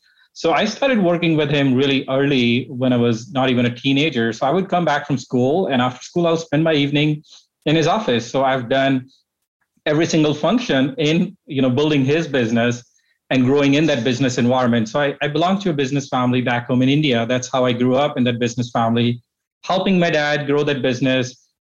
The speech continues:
Uh, we had, uh, flour milling and grain trading business. So we grew from hundred to thousand to ten thousand to, you know, millions of bags,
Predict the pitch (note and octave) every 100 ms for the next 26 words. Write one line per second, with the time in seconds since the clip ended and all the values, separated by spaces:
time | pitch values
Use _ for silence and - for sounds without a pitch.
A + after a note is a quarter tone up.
0 | _ C3 B2 A#2+ C3+ C3+ A#2+ A#2+ D3 A#2+
1 | A#2+ - E3+ F3 E3 D3+ D3 C#3+ C#3 B2+
2 | A#2+ D3 D#3 D#3+ D3 C#3+ C3+ B2+ B2 B2
3 | A#2+ B2+ B2 B2+ B2 A#2+ A2+ D3 D3+ D3
4 | C3 C#3 C3+ B2+ C3 B2 B2 C3+ B2+ C3
5 | A#2+ B2 A#2 B2 B2 A#2 B2 _ _ -
6 | C3 C#3 C#3+ C#3+ B2+ A#2 B2 A#2+ A#2 -